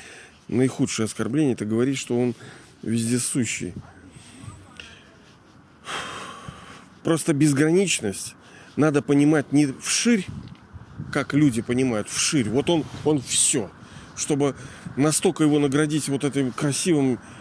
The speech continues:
сильными тайтлами, что вот Бог — это все. Вот он как бы вот распространяется вверх, вниз, вот туда, туда, туда.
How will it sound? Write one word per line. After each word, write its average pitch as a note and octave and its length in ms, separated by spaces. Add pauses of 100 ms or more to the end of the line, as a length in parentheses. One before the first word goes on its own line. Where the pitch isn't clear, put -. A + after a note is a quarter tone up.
(160)
сильными D3 480
тайтлами, C#3+ 600
что C#3+ 280
вот C3+ 100 (260)
Бог — C#3+ 260
это C#3+ 220 (180)
все. - 420 (1400)
Вот D3+ 180
он E3+ 200
как C#3+ 180
бы C#3 120
вот C3+ 160
распространяется D#3 880
вверх, D3 420
вниз, D3+ 340
вот A#2+ 480
туда, D3 280
туда, D3+ 280
туда. C#3+ 300